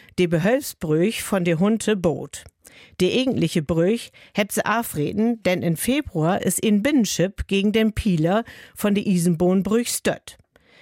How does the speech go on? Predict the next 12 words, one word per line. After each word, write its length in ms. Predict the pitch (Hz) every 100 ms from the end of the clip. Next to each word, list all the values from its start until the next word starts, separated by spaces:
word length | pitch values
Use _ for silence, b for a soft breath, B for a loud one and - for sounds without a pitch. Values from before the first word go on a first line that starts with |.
| b b b b
Die 100 | 185
Nordwestbahn 1400 | 175 156 160 196 - - 220 226 - 226 233 262 277 190
will 260 | 156 214 240
übermorgen 720 | - 262 277 196 160 156 196 185
wieder 260 | 175 196
mit 220 | 185 180
den 140 | 180 175
Isenbohnverkehr 1080 | 220 254 220 156 160 160 165 151 156 156 175
no 140 | 165
Plan 420 | 139 165 160 208
loslegen. 680 | 277 196 135 143 139 - - - _ _ _ b b b b b b b -
Darmstadt. 840 | 170 156 131 - - - - -